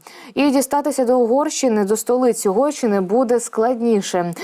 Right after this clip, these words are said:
Без обхідного маршруту через Туреччину та Балкани Путіну доведеться пролітати над країнами, які могли б розглянути примусову посадку його літака, зокрема Польщею, Румунією та державами Балтії.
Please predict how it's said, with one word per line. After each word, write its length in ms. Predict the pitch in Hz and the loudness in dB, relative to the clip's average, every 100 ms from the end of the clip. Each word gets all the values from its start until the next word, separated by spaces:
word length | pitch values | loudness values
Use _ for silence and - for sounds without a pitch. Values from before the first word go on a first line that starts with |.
| 427 233 | -8 -2
Без 180 | 262 | 0
обхідного 480 | 247 - 254 262 247 | -2 -2 -2 0 0
маршруту 460 | 240 247 - 262 226 | 0 -2 -2 -2 -2
через 300 | 233 240 233 | 0 -2 -2
Туреччину 600 | - 240 277 269 247 214 | -2 0 -2 -2 -4 -2
та 140 | 208 | -2
Балкани 560 | 202 202 196 262 285 269 | -2 -2 -2 -2 -2 -4
Путіну 400 | - 254 294 254 | -4 -4 -2 -2
доведеться 520 | 202 190 180 247 254 | 0 0 0 0 -2
пролітати 520 | 220 220 226 208 233 | -2 0 0 -2 -2
над 200 | 233 202 | -2 -2
країнами, 600 | - 202 226 277 262 233 226 - - | -2 0 0 0 0 -2 -4 -12 -4
які 360 | 262 277 - 349 | -2 0 0 2
могли 380 | 359 277 226 285 | 0 2 0 2
б 60 | |
розглянути 600 | 294 240 220 233 254 262 | 0 0 0 0 0 -2
примусову 640 | 254 254 277 254 - 254 208 | -2 -2 -2 -2 0 2 0
посадку 500 | 202 202 208 - 220 | -2 -2 -4 0 0
його 280 | 190 202 | 2 0
літака, 500 | 208 190 190 180 254 | 0 -2 -4 -2 -2
зокрема 420 | 285 247 208 196 180 | -2 -4 -2 -4 -4
Польщею, 520 | 202 247 269 - 196 | -2 -2 0 -2 -2
Румунією 420 | 170 170 247 254 | -2 -2 -2 0
та 100 | 208 | -2
державами 580 | 185 175 180 202 202 208 | -4 -4 -2 -2 0 -2
Балтії. 600 | 202 233 170 160 170 | 0 0 -2 -6 -8